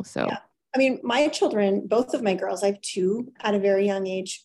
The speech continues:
Speaker 2: worked seminars for us. Like, they would actually work registration, and they would help with handing out things and help with organization and getting materials ready for events. So we incorporated them into our work at a very early age. And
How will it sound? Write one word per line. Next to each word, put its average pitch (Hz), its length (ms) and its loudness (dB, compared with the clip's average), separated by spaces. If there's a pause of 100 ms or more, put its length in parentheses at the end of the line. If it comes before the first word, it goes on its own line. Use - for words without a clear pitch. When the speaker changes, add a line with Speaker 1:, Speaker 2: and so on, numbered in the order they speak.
(100)
Speaker 2:
worked 208 460 0
seminars 285 480 2
for - 180 -8
us. - 320 -12 (100)
Like, 202 200 0
they 202 100 4
would 220 140 4
actually 202 360 0
work 190 220 0
registration, 190 840 -2
and 190 120 -4
they 190 80 -6
would 185 220 -6
help 202 240 -2
with 196 140 -4
handing 214 360 2
out 269 240 0
things 202 440 -4
and 180 240 -8 (340)
help 208 160 0
with 220 100 -2
organization 220 920 0
and 196 220 -6 (260)
getting 214 340 2
materials 226 580 2
ready 190 220 0
for 185 240 -4
events. 196 460 -4
So 196 240 2 (260)
we 302 180 2
incorporated 226 600 -2
them 185 220 -4 (100)
into 247 240 2
our 190 180 0
work 180 360 -8 (360)
at 220 100 4
a 214 80 4
very 208 420 2
early 190 280 2
age. 240 200 2
And 202 160 -2